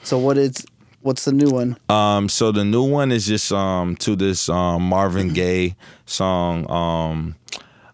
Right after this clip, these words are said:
Speaker 2: I forgot what's the name. It's, um, but it's definitely gonna be a just dope, a dope freestyle. I don't wanna give too much of the, the secrets off. I just want people to just
Speaker 1: Just
Speaker 2: click
Speaker 1: listen to
Speaker 2: on
Speaker 1: it.
Speaker 2: it and just enjoy it. Yeah, yeah. And then I have another one coming up the following week as well.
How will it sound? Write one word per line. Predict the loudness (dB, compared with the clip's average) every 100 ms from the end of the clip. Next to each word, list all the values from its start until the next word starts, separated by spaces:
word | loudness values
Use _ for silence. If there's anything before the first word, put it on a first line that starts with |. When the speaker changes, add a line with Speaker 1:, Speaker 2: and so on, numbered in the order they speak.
| _ -20 -12
Speaker 2:
I | -10
forgot | -8 -6 -2 -2 -2
what's | -4 -6
the | -8
name. | -6 -6 -4 -4 -2 -2 -2 -2
It's, | -4 -4
um, | -4 -2 -2
but | 0 0
it's | 0 0
definitely | 0 2 0
gonna | 2 2
be | 2 2
a |
just | 2 -2 -2 -2
dope, | -2 0
a | -2
dope | 0 -2 -2
freestyle. | -2 -4 -2 -2 -2 -2 -6 -2
I |
don't | 0 2
wanna | 0
give | 2 0
too | 0 0
much | 2 0 0
of | 0
the, | 0 -2 -4
the | -4
secrets | -4 -4 -2 -2 -2
off. | 0 0 -2 _ _ -4
I | 0
just | 0
want | 0 0
people | 0 0 0
to | 2 0
just | -2
Speaker 1:
Just | -2 0
Speaker 2:
click | 2 2
Speaker 1:
listen |
to | 2
Speaker 2:
on | 2
Speaker 1:
it. |
Speaker 2:
it | 0 0
and | -2
just | -4 -2
enjoy | -2 -2 0
it. | -2 -2
Yeah, | -2 -2 -2 -2
yeah. | -6 -12 -20 -20 -8 -4
And | -2
then | 0 0
I | 0
have | 0 0
another | 0 0 0
one | 0
coming | -2 -2 -2
up | -2 -6
the |
following | -4 -4 -2 -4 -4
week | -4 -6 -6
as | -4
well. | -4 -4